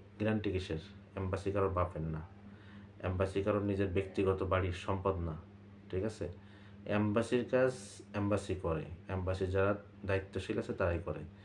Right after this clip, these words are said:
আপনি চাইলে, আমি চাইলে এম্বাসির লোকের সাথে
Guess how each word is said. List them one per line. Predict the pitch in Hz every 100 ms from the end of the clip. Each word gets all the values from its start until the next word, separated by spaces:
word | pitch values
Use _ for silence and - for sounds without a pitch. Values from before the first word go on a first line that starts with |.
| - - -
আপনি | - 90 104 104
চাইলে, | 104 101 101
আমি | 98 101 104
চাইলে | - 104 101 95 87 - - - -
এম্বাসির | 98 95 95 104
লোকের | 101 95 101
সাথে | - 101